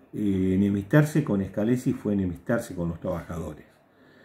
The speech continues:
Y a mí me llamó la, mucho la atención, y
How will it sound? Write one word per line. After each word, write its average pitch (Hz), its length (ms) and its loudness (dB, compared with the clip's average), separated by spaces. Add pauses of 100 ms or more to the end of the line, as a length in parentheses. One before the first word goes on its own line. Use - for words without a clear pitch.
(640)
Y 120 120 6
a 117 40 6
mí 156 140 8
me 160 180 6
llamó 147 280 6
la, 151 80 8
mucho 147 240 4
la 123 60 4
atención, 120 360 0
y 127 120 -2